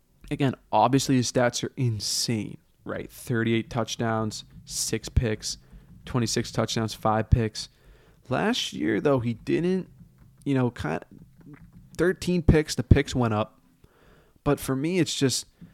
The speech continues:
<sighs> oh, man. I, you give Josh Allen, Tyreek Hill, and Travis Kelce,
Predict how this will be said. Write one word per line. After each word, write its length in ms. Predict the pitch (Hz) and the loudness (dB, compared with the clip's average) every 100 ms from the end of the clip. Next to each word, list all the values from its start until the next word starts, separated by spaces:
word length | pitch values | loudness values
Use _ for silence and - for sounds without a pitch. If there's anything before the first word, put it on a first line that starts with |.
| _ _ _ | _ _ _
<sighs> 520 | _ - _ _ _ - | _ -20 _ _ _ -16
oh, 20 | - - - | -16 -18 -20
man. 240 | - - - _ _ - - _ _ | -20 -20 -20 _ _ -20 -20 _ _
I, 120 | 147 - 160 131 | -4 -4 -10 -8
you 140 | 185 | -2
give 160 | 214 254 | 0 0
Josh 320 | 151 165 160 | 2 4 4
Allen, 480 | 151 131 123 113 101 _ _ _ _ _ _ _ _ _ _ _ _ _ _ - | 2 2 2 -2 -6 _ _ _ _ _ _ _ _ _ _ _ _ _ _ -2
Tyreek 380 | 131 131 135 | 2 4 2
Hill, 320 | - 123 110 - _ _ _ | 2 2 0 -6 _ _ _
and 100 | 131 | -8
Travis 320 | - 127 117 - | 2 2 2 0
Kelce, 400 | 120 110 110 | 0 0 -4